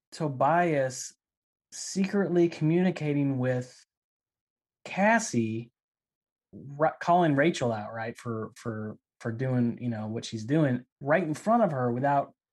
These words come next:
Rachel knowing what was being said. Uh, it was very difficult to convey that. So I did my best.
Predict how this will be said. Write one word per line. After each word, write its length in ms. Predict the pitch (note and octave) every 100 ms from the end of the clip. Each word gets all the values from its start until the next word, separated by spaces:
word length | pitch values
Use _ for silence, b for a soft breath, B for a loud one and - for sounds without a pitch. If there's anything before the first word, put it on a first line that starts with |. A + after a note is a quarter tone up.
| _ _ _ D3
Rachel 460 | E3+ B3+ B3 F3
knowing 300 | C#3+ C3 B2 B2
what 100 | A#2+
was 120 | A#2
being 260 | A#2+ A#2 A2+
said. 400 | - A2+ A2+ A#2
Uh, 220 | C3 A#2+ A2
it 60 |
was 140 | D3+ C3+
very 560 | D3 F#3+ A3+ G#3+ G3 E3
difficult 420 | E3+ D#3+ D3+ B2+
to 80 | B2
convey 400 | A#2+ A2+ A2+ G#2+
that. 320 | F#2+ - -
So 240 | C#3 B2+
I 100 | B2
did 340 | A#2+ - E3+ E3+
my 180 | D3+
best. 720 | B2 G#2+ A2 F#2+ - - -